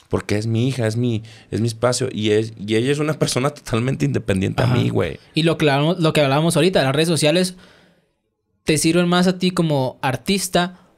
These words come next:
Speaker 2: para tener una carta de presentación ante la gente que para exponerte a ti mismo, ¿no?
Speaker 1: Claro, güey.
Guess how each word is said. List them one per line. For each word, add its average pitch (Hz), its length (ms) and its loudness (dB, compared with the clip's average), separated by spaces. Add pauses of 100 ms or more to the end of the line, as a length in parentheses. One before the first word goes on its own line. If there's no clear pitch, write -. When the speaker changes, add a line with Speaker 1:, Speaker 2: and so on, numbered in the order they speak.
(140)
Speaker 2:
para 147 260 0
tener 139 200 0
una 185 200 2
carta 180 260 0
de 190 80 2
presentación 151 560 0
ante 175 160 2
la 131 100 0
gente 180 400 0
que 151 120 -2
para 123 180 0
exponerte 120 480 0 (500)
a 120 120 -4
ti 123 140 -2
mismo, 123 380 -2
¿no? 120 220 -10
Speaker 1:
Claro, 107 280 2
güey. 87 160 -2